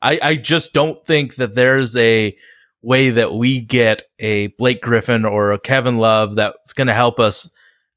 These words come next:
as much as having an, a top ten center at, g-, is. Like, for right now, I, I, I think we need Hassan if the goal is playoffs. If the goal isn't playoffs, sure, let's trade him.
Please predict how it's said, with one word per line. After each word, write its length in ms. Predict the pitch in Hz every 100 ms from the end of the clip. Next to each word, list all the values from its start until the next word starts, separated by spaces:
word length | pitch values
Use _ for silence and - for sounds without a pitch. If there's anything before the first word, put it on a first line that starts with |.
| -
as 160 | 123
much 220 | 110 131 123
as 120 | 113
having 360 | 131 120 113
an, 260 | 107 101 101 _
a 140 | 113 113 104 _ _ _ -
top 320 | - 104 -
ten 240 | 131 117
center 600 | 120 - 135 131 117 117 - _ _ -
at, 260 | 113 -
g-, 260 | - 110 92 - 80 -
is. 420 | 123 107 92 - -
Like, 220 | 117 95 - 101 110
for 100 | - 135
right 260 | 131 165
now, 240 | 135 151 135
I, 160 | 120 131
I, 100 | 117 131 120
I 40 |
think 220 | 127 147 120
we 100 | 127
need 240 | 120 123
Hassan 400 | 117 123 135 117
if 140 | 107 -
the 80 |
goal 300 | 101 117 107
is 80 | 101
playoffs. 480 | - 131 107 98 - _ - _ -
If 140 | 131
the 80 | 156
goal 260 | 139 196 175
isn't 280 | 160 131
playoffs, 300 | - 196 139
sure, 280 | 113 202 180
let's 220 | 120 113
trade 280 | - 151 170
him. 160 | 101 80